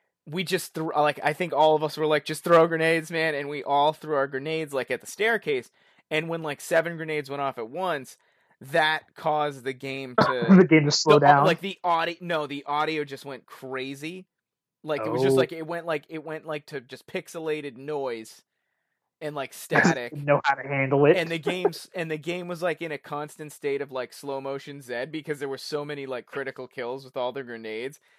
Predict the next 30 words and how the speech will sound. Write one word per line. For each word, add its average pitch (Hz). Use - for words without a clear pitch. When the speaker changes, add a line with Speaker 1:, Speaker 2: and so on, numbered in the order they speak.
Speaker 1:
that 156
I 147
think 170
the 156
Speaker 2:
Yeah. 143
Speaker 1:
game 143
was 139
just 139
like, 135
"I 156
don't 190
know 190
what 185
to 185
do, 185
so 175
I'm 170
just 175
gonna 185
slow 180
down 175
for 165
a 170
really 175
long 175
time." 165
And 139
then, 143
like, 139
after 127